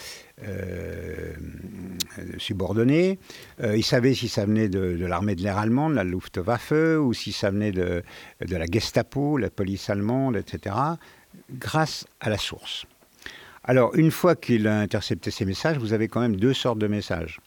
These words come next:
Vous avez des messages qu'on appelle en clair. Bon, puisque c'était des messages allemands, bah, c'était en allemand. Alors, je ne sais même pas si mon père parlait allemand ou pas, d'ailleurs, mais peu importe, il avait des traducteurs de toute façon.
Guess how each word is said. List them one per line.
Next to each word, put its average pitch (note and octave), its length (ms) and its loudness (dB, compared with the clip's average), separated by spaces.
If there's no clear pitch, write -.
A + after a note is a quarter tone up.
Vous G2+ 80 -6
avez A2 100 4
des G#2+ 80 4
messages G#2 360 0
qu'on F2+ 180 -6
appelle F2 240 -4
en F#2 80 -2
clair. G3 480 -2
Bon, E2+ 160 -6
puisque - 320 -6
c'était F#2+ 260 -2
des F#2 80 0
messages F#2+ 320 -2
allemands, F#2+ 280 -2
bah, D2 100 -6
c'était D#2+ 240 -10
en E2+ 100 -6
allemand. D#3+ 380 2
Alors, G2 140 0
je G#2 60 0
ne A2+ 40 -2
sais G2 120 0
même A#2+ 180 2
pas F3 100 -2
si - 140 -6
mon F#2+ 160 0
père F#2+ 160 -2
parlait F2 260 -2
allemand E2+ 280 -2
ou D2+ 40 -8
pas, G#2+ 160 -4
d'ailleurs, A#2+ 380 -2
mais F#2 180 0
peu F#2 160 -4
importe, E2+ 380 -2
il D#2+ 80 -6
avait F2 160 -2
des E2 100 -4
traducteurs F2+ 500 0
de F2+ 80 2
toute - 200 -6
façon. F#2+ 320 0